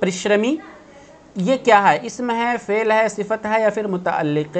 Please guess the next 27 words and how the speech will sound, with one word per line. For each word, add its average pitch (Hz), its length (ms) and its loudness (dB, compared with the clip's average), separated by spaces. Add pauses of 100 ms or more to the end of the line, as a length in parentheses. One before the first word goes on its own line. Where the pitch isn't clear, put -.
(100)
फ़ेल 120 420 -4
है? 113 160 -4 (360)
तो 175 60 -8
question 196 240 -4
number 214 260 0 (100)
two 202 160 -2
का 208 160 2
right 185 260 2
answer 175 280 -2
हो 170 120 2
जाएगा, 190 440 2 (460)
ये 185 340 6
भी 269 260 2 (220)
लफ्ज़ 185 420 2
मेहनती 185 880 2
है, 294 300 2 (240)
ये 226 300 4
सिफत 165 520 -2
है। 165 100 2
क्यों? 254 220 -4 (260)
क्योंकि 214 260 -2
हम 226 200 -2
क्या 214 180 2 (260)
लफ्ज़ 202 300 -2
इस्तेमाल 208 400 0
करते 220 320 -4
हैं? 262 260 -4